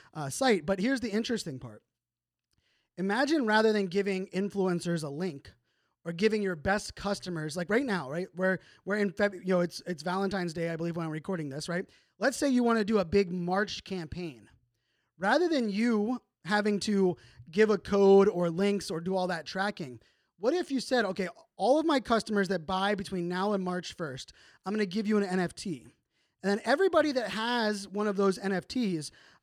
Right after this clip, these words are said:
I'm gonna airdrop into your wallet five additional N F Ts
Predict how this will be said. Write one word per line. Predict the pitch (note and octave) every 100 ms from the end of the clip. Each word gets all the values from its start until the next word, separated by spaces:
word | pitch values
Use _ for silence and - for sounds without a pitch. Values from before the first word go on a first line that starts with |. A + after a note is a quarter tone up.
| F#3+
I'm | C#4
gonna | D#4
airdrop | A#3+ B3 G#3+ A3 G#3
into | G#3 A#3
your | B3 A#3+
wallet | G3+ G3+ G3 E3+ -
five | - G#3+ G#3+ A#3 C4
additional | A#3+ F#3+ G#3 G#3+ G3
N | F3+
F | E3+
Ts | - G3+ F#3+ D#3+ C#3